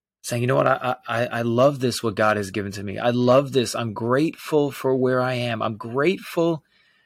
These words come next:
for the great moments, and I'm grateful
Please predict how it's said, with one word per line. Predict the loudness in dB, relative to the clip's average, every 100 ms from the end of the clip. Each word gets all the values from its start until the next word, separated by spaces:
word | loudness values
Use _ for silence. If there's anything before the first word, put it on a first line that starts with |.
| _ _
for | 0
the | 0
great | 2 2 2
moments, | 0 -2 -2 -4
and | -6
I'm | -6 -6
grateful | -2 0 0 -2 -2 0 -2